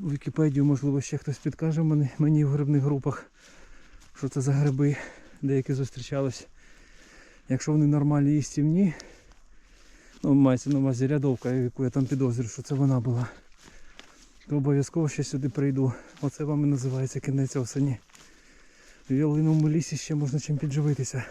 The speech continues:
Фух, захекався по цих горах. Лазити, були печериці. А, печериці, до речі, вони всі були такі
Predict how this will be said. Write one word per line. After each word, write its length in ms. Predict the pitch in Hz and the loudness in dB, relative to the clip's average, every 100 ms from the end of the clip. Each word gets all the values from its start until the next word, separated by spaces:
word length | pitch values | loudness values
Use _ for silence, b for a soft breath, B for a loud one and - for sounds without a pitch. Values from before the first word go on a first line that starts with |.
| B B B B B B B B B B B | B B B B B B B B B B B
Фух, 240 | - 135 127 | -6 -4 -2
захекався 560 | 147 - 139 127 - | -2 -2 -4 -6 -8
по 120 | 131 | -10
цих 180 | 135 143 | -6 -2
горах. 420 | 131 139 123 B B B B B B B B B B B B - | -2 -2 -4 B B B B B B B B B B B B -6
Лазити, 520 | 143 165 170 180 147 B B B - | 0 2 2 2 0 B B B 2
були 180 | 165 | 2
печериці. 640 | 156 143 147 139 175 202 160 - _ b b b b b b b b b b b | 4 0 0 2 2 2 0 -2 _ b b b b b b b b b b b
А, 260 | - 160 160 | 2 4 4
печериці, 540 | - 147 165 170 - | 2 2 2 2 2
до 140 | 156 165 | 4 4
речі, 220 | 156 160 | 4 4
вони 180 | 160 165 | 4 4
всі 180 | - 165 | 4 2
були 260 | 151 156 | 4 4
такі 320 | 156 - 151 | 2 2 2